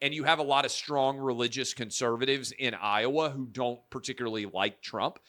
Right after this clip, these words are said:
So I think if Trump were going to pick states to start with, I don't think he'd pick Iowa and New Hampshire. I think if I were advising Trump and I was like, "Okay, what state do you want to start in?"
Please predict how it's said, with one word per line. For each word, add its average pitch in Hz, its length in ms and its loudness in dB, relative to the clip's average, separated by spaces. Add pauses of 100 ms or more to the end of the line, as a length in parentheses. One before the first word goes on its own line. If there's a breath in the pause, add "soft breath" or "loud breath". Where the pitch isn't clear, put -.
(240 soft breath)
So 185 180 4
I 165 80 10
think 214 320 -2
if 254 260 0
Trump 196 420 2
were 156 240 2
going 151 500 4
to 139 180 -4
pick 147 360 2
states 139 560 2
to 123 200 -4
start 131 420 4
with, 214 220 4 (440)
I 160 80 4
don't 233 140 4
think 202 120 2
he'd 170 180 -6
pick 160 260 0
Iowa 120 540 4 (100)
and 110 280 2
New 98 120 -6
Hampshire. 95 460 -4 (440)
I 156 100 10
think 170 180 2
if 160 140 2
I 185 180 8
were 202 160 6
advising 151 520 2
Trump 131 280 2
and 123 80 -2
I - 20 0
was 117 140 -2
like, 127 160 0
"Okay, 131 300 2
what 139 280 0
state 151 480 0
do 120 80 -12
you 127 180 -8
want 120 220 -6
to - 60 -4
start 104 320 -2
in?" 71 140 -10